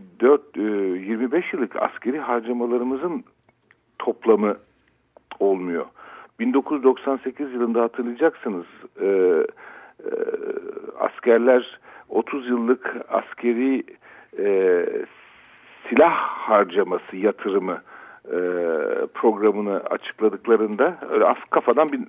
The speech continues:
miktar attıklarını sonradan öğrendik. Yüz elli milyar dolar demişlerdi otuz yıl. Yılda üç milyar dolardan, e, beş milyar dolardan yılda. O yüz elli milyar dolar demişlerdi.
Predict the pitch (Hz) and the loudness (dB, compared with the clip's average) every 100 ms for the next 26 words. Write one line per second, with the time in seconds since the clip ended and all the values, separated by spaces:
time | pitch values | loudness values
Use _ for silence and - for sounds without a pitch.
0 | _ 90 85 117 120 - 139 117 - - | _ -12 -4 -2 0 2 4 4 -2 0
1 | 113 123 - 135 117 90 87 87 90 117 | 2 2 0 2 2 0 -2 -2 -2 -4
2 | 185 - _ _ _ _ - _ _ 123 | -8 -14 _ _ _ _ -20 _ _ -6
3 | 127 165 180 156 120 104 87 92 87 80 | 0 2 2 2 4 4 4 0 0 -2
4 | 85 80 - 82 76 - - 113 78 71 | -6 -10 -6 -4 -2 -4 -2 -4 -4 -10
5 | - - 101 92 113 107 87 90 85 80 | -12 -8 -6 0 -2 -2 -10 -8 -6 -6
6 | 78 76 71 73 - - - - - - | -6 -6 -6 -8 -12 -20 -20 -20 -20 -20
7 | - 85 82 78 - - - - - - | -6 -4 -2 -2 -4 -6 -6 -10 -12 -20
8 | - - 87 113 139 127 110 95 90 82 | -20 -20 -8 2 4 4 -2 0 0 0
9 | 78 76 73 76 78 65 57 - 90 123 | -2 -4 -6 -10 -12 -12 -10 -6 -6 -4
10 | 131 135 147 147 123 101 92 90 87 85 | 0 2 2 2 2 4 2 0 -4 -6
11 | 82 78 - 90 69 | -8 -12 -10 -8 -8